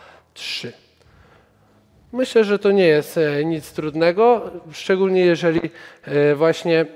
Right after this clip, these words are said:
jest to proste i my często komplikujemy tym, że podmieniamy nogi i wychodzi nam zła noga. Grunt, żebyśmy utrzymali, że jest prawa noga do przodu zawsze,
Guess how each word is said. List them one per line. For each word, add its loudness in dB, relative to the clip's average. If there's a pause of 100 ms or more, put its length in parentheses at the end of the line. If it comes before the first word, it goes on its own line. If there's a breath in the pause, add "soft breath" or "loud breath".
jest -4
to 0
proste 0
i 0
my -2
często -2
komplikujemy 0
tym, -4
że -2 (380)
podmieniamy 2
nogi 0
i -6
wychodzi -6
nam 2
zła 0
noga. -2 (520 loud breath)
Grunt, -2
żebyśmy -4
utrzymali, 0
że -4
jest -8
prawa 2
noga 0
do -2
przodu -4
zawsze, -2